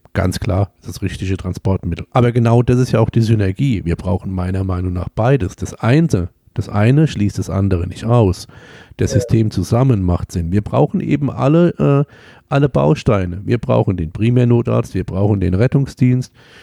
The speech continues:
Speaker 1: wir brauchen den First Responder, wir brauchen P S N V, wir brauchen die Polizei, wir brauchen den Hubschrauber, wir brauchen das mig. Und ja, du merkst,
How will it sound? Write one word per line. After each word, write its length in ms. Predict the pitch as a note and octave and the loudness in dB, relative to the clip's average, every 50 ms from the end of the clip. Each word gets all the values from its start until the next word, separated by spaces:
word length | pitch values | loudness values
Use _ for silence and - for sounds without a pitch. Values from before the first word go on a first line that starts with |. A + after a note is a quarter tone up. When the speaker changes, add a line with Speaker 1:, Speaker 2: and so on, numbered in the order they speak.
| - - _ | -20 -10 _
Speaker 1:
wir 120 | - - | -4 -2
brauchen 360 | - - C3+ - - - C3+ | 0 0 0 0 0 0 0
den 100 | A#2+ A2+ | -2 -2
First 400 | A2 - - B2 B2+ B2+ - - | -2 0 0 0 0 -2 -2 -6
Responder, 540 | - - - - C3+ C3+ C#3+ C#3+ A#2 F2+ F2 - _ _ _ _ | -6 -6 -2 0 0 0 2 0 0 -2 -2 -6 _ _ _ _
wir 100 | - E2 | -18 -18
brauchen 380 | - - - F#2+ F#2 - - - _ _ | -14 -12 -10 -10 -10 -10 -12 -18 _ _
P 180 | - C3+ C#3 D3 | -2 2 2 2
S 120 | D3 - | 2 2
N 120 | - C3+ C3+ | 0 0 0
V, 320 | - - D3 C#3+ C3+ A2+ | 0 0 0 0 2 0
wir 100 | F2+ F2+ | -2 -4
brauchen 320 | - - E2+ F2+ F#2 - G#2 | -6 -4 -4 -4 -4 -4 -6
die 100 | F#2+ G2 | -8 -8
Polizei, 720 | - - - G#2+ G2+ G2 - - - G#2+ A#2+ C3 C#3 C#3 | -4 -2 -2 0 0 -2 -4 -2 -2 0 2 2 2 2
wir 120 | B2+ A#2 | 0 0
brauchen 260 | - G#2 G#2 G#2+ A2+ | 2 2 2 2 2
den 160 | G#2+ G#2 G#2+ | 2 2 2
Hubschrauber, 520 | A#2+ D3 D3 - E3 D#3 D3 C#3+ C#3 C#3 B2 | 2 0 0 -2 -2 0 0 2 2 0 0
wir 120 | A2+ G#2+ | 0 -2
brauchen 340 | - - A2 A2+ A2 - A#2 | -4 -2 0 0 0 0 -2
das 220 | G2 F#2+ - - | -2 -2 -4 -4
mig. 240 | A#2+ C#3+ F#3+ - - - _ _ _ _ _ _ _ _ | -4 -4 -4 -8 -12 -16 _ _ _ _ _ _ _ _
Und 300 | - D3 C#3+ A#2+ A2+ - _ _ _ _ _ _ _ _ _ _ | -2 0 0 0 -4 -10 _ _ _ _ _ _ _ _ _ _
ja, 220 | - A2 A2 D3 D3 - _ | 0 2 2 0 -2 -6 _
du 100 | - A2+ | -12 -8
merkst, 460 | G#2 G2+ G#2 B2+ E3 - - - - | -8 -6 -4 -6 -6 -8 -10 -16 -20